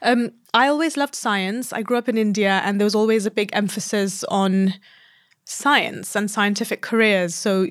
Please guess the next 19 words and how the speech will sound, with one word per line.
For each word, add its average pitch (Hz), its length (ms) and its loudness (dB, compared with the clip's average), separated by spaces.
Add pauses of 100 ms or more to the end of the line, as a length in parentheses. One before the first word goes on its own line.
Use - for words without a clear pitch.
(100)
everyone 214 240 2
wanted 202 240 0
their 190 100 2
kids 190 320 -4
to - 80 -8
become 190 540 2
doctors, 208 400 -2
engineers, 185 880 0
accountants, 226 880 -2 (560)
um, 202 420 0 (460)
because 220 260 2
those 220 200 4
were 220 140 4
respectable, 202 680 -2
prestigious, 285 760 0
well-paying 214 760 -2
sorts - 400 -8
of 185 80 -8
jobs. 214 400 -2